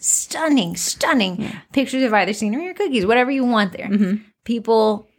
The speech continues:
Speaker 1: audience would come and say, "I really like your photos." And Instagram said, "All is good." Then TikTok entered stage left at the pandemic. It really kinda took hold.
Speaker 2: Yeah, it
Speaker 1: It had
Speaker 2: really
Speaker 1: been
Speaker 2: did.
Speaker 1: around for considerably
Speaker 2: Yeah.
Speaker 1: quite a few more years.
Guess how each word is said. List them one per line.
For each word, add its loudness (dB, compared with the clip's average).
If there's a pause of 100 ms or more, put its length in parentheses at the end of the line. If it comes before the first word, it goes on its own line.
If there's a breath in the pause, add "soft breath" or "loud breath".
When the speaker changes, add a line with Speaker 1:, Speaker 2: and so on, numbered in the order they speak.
(120)
Speaker 1:
audience 2
would -6
come -2
and -4
say, -4
"I -6
really -4
like -6
your -12
photos." -8 (160)
And 2
Instagram 2
said, 0
"All -4
is -8
good." -10 (680 soft breath)
Then 0
TikTok -6
entered 0
stage 0
left 0
at 0 (340)
the -2
pandemic. 0
It -8
really -2
kinda -2
took -10
hold. 0
Speaker 2:
Yeah, 2
it 0
Speaker 1:
It -
had -2
Speaker 2:
really 0
Speaker 1:
been 2
Speaker 2:
did. 4
Speaker 1:
around 2
for -4
considerably 0
Speaker 2:
Yeah. 4
Speaker 1:
quite 2
a 0
few -6
more -8
years. -8